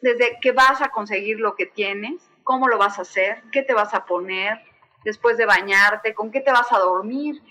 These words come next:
Todos esos ingredientes hacen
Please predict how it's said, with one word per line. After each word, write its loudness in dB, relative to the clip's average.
Todos 4
esos -4
ingredientes -2
hacen 2